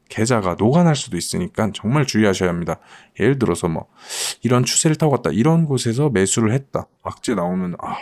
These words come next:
정말 막 오십 프로 짜리죠. 육십 프로, 오십 프로 짜리.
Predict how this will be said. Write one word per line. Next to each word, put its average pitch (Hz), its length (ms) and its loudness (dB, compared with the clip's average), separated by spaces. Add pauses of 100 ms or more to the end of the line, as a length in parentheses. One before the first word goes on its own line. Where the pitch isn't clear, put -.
(280)
정말 139 380 -4
막 95 180 -8 (140)
오십 - 340 -4
프로 139 180 -8
짜리죠. 95 420 -2
육십 - 280 -10
프로, 95 280 -4
오십 - 160 -12
프로 95 140 -2
짜리. 95 380 -2